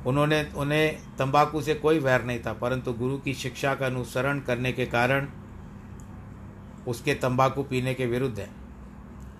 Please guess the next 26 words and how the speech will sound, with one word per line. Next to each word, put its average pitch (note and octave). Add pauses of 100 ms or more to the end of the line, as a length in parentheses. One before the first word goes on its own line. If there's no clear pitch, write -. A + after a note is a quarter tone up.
(260)
विशेष C#3+
रूप D3+
से C#3+
इसलिए D#3
क्योंकि D3+
इसके C#3
शरीर C#3
की C#3
शक्ति, C3
स्वास्थ्य B2
और C3+
बौद्धिक A#2+
शांति A#2+
का C#3
विनाश C3+
होना G#2
है। - (2750)
सिगरेट D#3
में E3
क्या D#3+
है, B2
वो A2+
भी B2+
तो C#3
तंबाकू C3
है, D3